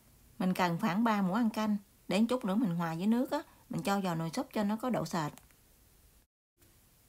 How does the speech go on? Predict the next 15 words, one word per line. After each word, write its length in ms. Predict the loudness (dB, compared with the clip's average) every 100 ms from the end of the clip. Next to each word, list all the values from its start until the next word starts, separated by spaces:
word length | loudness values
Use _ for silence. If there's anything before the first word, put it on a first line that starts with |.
| _ _ _ _ -16 0
Rồi 140 | 2
mình 140 | 2
cần 200 | 2 2
thêm 200 | 2 4
mười 120 | 4 4
một 300 | 2 0 0
ao 220 | 0 0
thịt 280 | 0 -2 -2
heo 100 | -2
xay, 360 | 0 0 -2 -4 -20 -20 -12
tương 180 | 0 2
đương 200 | 4 4
ba 140 | 2 2
trăm 240 | 2 0
gram. 300 | 2 2 2